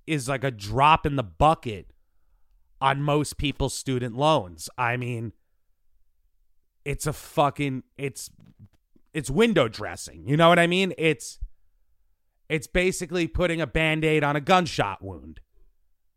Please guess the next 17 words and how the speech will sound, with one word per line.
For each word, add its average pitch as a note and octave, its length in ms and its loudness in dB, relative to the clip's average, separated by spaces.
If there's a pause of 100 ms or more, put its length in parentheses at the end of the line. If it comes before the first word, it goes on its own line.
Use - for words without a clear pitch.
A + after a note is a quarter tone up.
(880)
So, - 200 -12 (160)
so F3 180 0
I'm E3+ 120 4
not G3+ 220 4
saying E3+ 500 0
that C#3 180 -2
it's C3+ 220 -10
not D3+ 220 2
a B2+ 60 -4
good C#3 360 -4
thing C#3+ 260 -6
to A#2 100 -12
give A2+ 420 -6
everybody C3 420 -4
a A2 100 -6
little A2 220 -4
something, D3+ 600 2